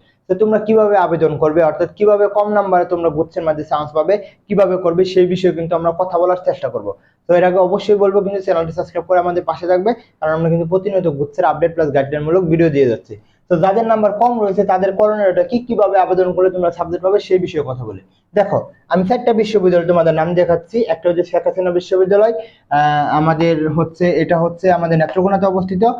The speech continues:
শেখ ফজিলাতুন্নেসা বিজ্ঞান ও প্রযুক্তি বিশ্ববিদ্যালয়, এটা কিন্তু আমাদের জামালপুর রবীন্দ্র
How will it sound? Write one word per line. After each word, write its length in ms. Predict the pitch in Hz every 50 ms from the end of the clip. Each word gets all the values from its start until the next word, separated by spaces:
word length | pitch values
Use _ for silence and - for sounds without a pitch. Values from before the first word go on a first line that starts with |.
| - - - _ _ - -
শেখ 160 | 196 202 196 -
ফজিলাতুন্নেসা 760 | - 190 180 196 208 208 202 190 208 208 208 196 196 208 220 226 220 - - _ _ -
বিজ্ঞান 280 | 151 170 165 202 202 202
ও 40 | 190
প্রযুক্তি 360 | 165 196 190 196 196 - 208
বিশ্ববিদ্যালয়, 600 | 185 185 180 - 180 165 165 160 190 196 196 - -
এটা 120 | 180 180 175
কিন্তু 240 | 180 185 180 185 185
আমাদের 340 | 175 180 175 165 196 233 262 - - - - - - _ _ _ _ _ _ _ _ _ _ _ 143
জামালপুর 520 | 147 160 165 175 185 185 180 190 226 240 190 180
রবীন্দ্র 320 | 185 185 180 208 208 214